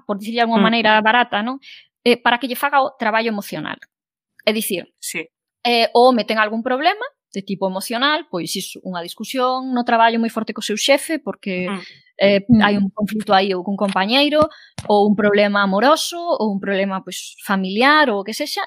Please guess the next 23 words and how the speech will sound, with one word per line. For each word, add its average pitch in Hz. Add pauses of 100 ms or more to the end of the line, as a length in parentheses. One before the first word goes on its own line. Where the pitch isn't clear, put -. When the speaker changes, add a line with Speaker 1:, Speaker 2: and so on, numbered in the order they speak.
(160)
Speaker 1:
e 247
iso 427 (800)
é 285
o 262 (460)
tema 330 (140)
para 202
o 196
que 202
fala 208
co, 185
con 190
esa 190
muller, 170 (160)
non? 240 (320)
Pero 233
despois 277
non 254
a 214
chama 233
para 196
tomar 180
un 170
café, 285